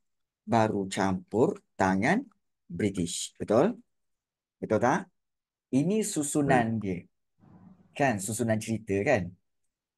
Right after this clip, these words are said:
Speaker 1: Baik. So, cikgu, habis tu cikgu, mana satu jawapan cikgu? Sebab tiga-tiga ni betul. Memang tiga-tiga ni betul. Tapi mula-mula yang mana?
Speaker 2: Perang Larut.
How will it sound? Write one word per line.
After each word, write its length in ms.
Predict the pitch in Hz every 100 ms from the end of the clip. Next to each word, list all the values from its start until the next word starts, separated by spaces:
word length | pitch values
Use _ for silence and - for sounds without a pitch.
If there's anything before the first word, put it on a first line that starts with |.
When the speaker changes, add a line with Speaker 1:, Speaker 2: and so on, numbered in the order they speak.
| -
Speaker 1:
Baik. 340 | 107 113 98 - _ _ _
So, 400 | - - 110 110
cikgu, 400 | 123 151 190 -
habis 240 | 98 127
tu 80 | 131
cikgu, 240 | 196 185 220
mana 240 | 151 147
satu 240 | 185 190
jawapan 240 | 160 160 190
cikgu? 240 | 196 208
Sebab 320 | 160 151 151 -
tiga-tiga 400 | 156 160 175 175 202
ni 80 | 208
betul. 400 | 175 190 147 - _ _ _ _ _ _ _ _ _
Memang 240 | 160 220 190 156
tiga-tiga 400 | 127 131 117 113
ni 80 |
betul. 400 | 107 101 147 110 87 _ _ -
Tapi 240 | - 220
mula-mula 560 | 208 202 208 208 240 262
yang 160 | 220
mana? 240 | 165 123 87 - - _ _ _ _ _ _ _ _ _ _ _ _ _ _ _ _
Speaker 2:
Perang 240 | 98 98
Larut. 320 | 98 98 90